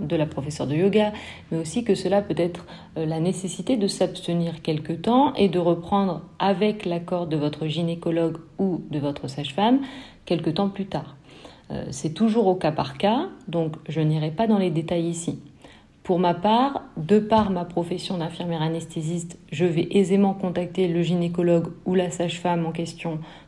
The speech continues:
pour en discuter ou trouver des alternatives plus douces, peut-être, euh, la méditation ou plus de pranayama,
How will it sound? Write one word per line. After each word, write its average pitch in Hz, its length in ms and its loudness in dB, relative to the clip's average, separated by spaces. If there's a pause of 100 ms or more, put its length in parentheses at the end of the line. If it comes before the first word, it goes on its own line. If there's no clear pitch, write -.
(120)
pour 202 180 0
en 175 120 0
discuter 156 720 0 (100)
ou 196 100 -2
trouver 175 380 2
des 170 180 0
alternatives 143 720 -2 (140)
plus 196 220 -4
douces, 175 440 -4 (440)
peut-être, 175 440 0 (520)
euh, 147 160 -4 (420)
la 160 100 -4
méditation 220 920 2
ou 175 40 2
plus 160 340 -4
de 156 100 0
pranayama, 151 800 0